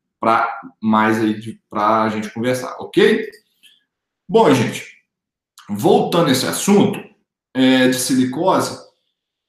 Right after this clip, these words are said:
só pra vocês entenderem mais um pouco de silicose. Existem praticamente três tipos de silicose. Aquela silicose crônica,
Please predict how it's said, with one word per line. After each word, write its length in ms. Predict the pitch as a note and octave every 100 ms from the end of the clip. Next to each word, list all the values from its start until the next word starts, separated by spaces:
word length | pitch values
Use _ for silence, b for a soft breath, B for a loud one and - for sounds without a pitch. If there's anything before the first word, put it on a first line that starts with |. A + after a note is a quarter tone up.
| _ _
só 240 | - G3 G3+
pra 120 | A3
vocês 360 | A3+ G#3+ G3+ G3+
entenderem 720 | G3+ G3+ D#3 E3 A3 A3+ G#3
mais 400 | F3 F#3 G#3 G#3
um 120 | G#3+
pouco 320 | F3 F3 F3
de 120 | D#3+
silicose. 800 | - F3 E3+ - A2 F2+ - - _
Existem 680 | F3+ D#3 F3+ B3+ - D#3+ D#3+
praticamente 720 | - A#3+ A#3 G#3+ F#3 F#3+ - _
três 600 | G#3+ A3 G3+ G#3 - -
tipos 480 | - E3+ E3+ E3+ D#3+
de 120 | C3+
silicose. 580 | C#3+ E3 D#3 - F2+ - - _ -
Aquela 320 | C#3+ G#3 A#3
silicose 680 | A3 F#3+ E3 C3 B2 A#2
crônica, 640 | - A2+ G#2+ A2 - G3